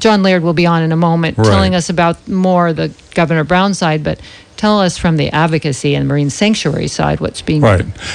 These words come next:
Speaker 2: And there's a lot of tools, uh, to, to fight back. But first of all, um, I was telling the story of two different, um, things that were going on. And we really, until we see if any sanctuary protections off California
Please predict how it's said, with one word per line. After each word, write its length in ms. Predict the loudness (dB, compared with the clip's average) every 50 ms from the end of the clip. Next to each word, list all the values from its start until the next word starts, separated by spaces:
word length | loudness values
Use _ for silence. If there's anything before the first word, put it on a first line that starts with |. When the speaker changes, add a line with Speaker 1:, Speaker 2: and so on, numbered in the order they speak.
| 0 2
Speaker 2:
And 80 | 4
there's 160 | 4 4 4 4
a 60 | 2
lot 200 | 4 4 2 2
of 80 | -2
tools, 500 | -2 -2 0 0 2 0 0 -2 -4 -6 -4
uh, 300 | -2 0 2 2 2 0 0 -4
to, 320 | -2 2 2 4 4 2 0
to 160 | -2 -4 -2
fight 240 | 0 2 2 2 2
back. 240 | 2 2 2 2
But 100 | 0 -2
first 260 | 0 2 0 0 0 0
of 80 | 2
all, 300 | 2 4 4 2 0 -2 -4 -4
um, 380 | -2 0 2 2 2 0 0 0
I 80 | 0 2
was 220 | 2 2 0 -2 -8 _ _ _ _ _
telling 240 | 0 2 2 4 2
the 80 | 2 0
story 400 | 0 0 2 2 2 2 2 2
of 220 | 2 0 -2 -4
two 260 | -6 -2 0 0 2 2
different, 540 | 2 0 0 0 0 0 0 -2 -2 -4 -2
um, 200 | 0 0 0 0
things 200 | 0 -2 -2 -2
that 80 | -4
were 80 | -6 -6
going 340 | -2 -2 0 2 2 2 2
on. 240 | 2 2 2 2 2
And 280 | 2 2 0 0 -2 0
we 220 | 0 2 2 2
really, 500 | 2 2 2 2 2 2 2 0 0 -2 -6 -10 -18 -20 -20 -4 0
until 520 | 0 0 2 2 2 4 4 4 2 2
we 180 | 0 0 -2 -2
see 680 | -4 -4 -4 -2 0 0 2 0 0 0 -2 -4 -8 -12 _
if 380 | 0 2 2 2 2 0 -4 -12 -10 -4
any 500 | -2 0 2 2 2 2 2 0 -2 -4 -8
sanctuary 760 | -8 -2 0 0 0 0 0 0 0 0 2 2 2 0 -2
protections 680 | -2 -2 -4 -4 -2 -2 -2 -2 0 -2 0 0 2 2
off 200 | 0 0 0 -4
California 1000 | -2 0 2 2 2 2 0 0 0 0 2 2 2 2 2 2 2 0 -2